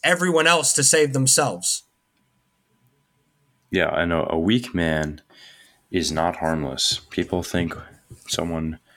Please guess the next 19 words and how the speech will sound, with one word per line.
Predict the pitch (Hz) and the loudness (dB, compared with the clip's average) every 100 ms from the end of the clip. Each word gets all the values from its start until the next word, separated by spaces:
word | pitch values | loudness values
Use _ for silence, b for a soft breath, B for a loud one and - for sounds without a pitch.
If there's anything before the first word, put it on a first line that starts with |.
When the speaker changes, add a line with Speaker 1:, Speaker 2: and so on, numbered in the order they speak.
| - | -2
Speaker 1:
No, | 180 156 | 2 2
he's | 135 175 127 | 2 2 4
very | 165 214 220 | 4 4 2
Speaker 2:
He's | |
Speaker 1:
harmful. | - 190 185 180 - | 4 4 4 0 -2
He's | 170 165 | 0 2
very | 160 254 240 | 4 4 4
harmful. | 170 165 165 165 | 4 2 4 2
Not, | 151 170 233 180 | 4 4 2 2
maybe, | 175 233 262 | 2 4 2
maybe | 190 214 254 | 2 2 4
not | 247 220 220 - | 4 4 4 2
to, | 220 190 135 - | 2 0 -2 -4
well, | 165 | -2
he | 156 214 | 2 4
is | 226 | 4
harmful | 156 160 147 143 135 | 2 -2 0 -2 0
to | 165 139 | 2 2
himself, | 135 127 - 127 113 - | 2 2 4 2 0 -6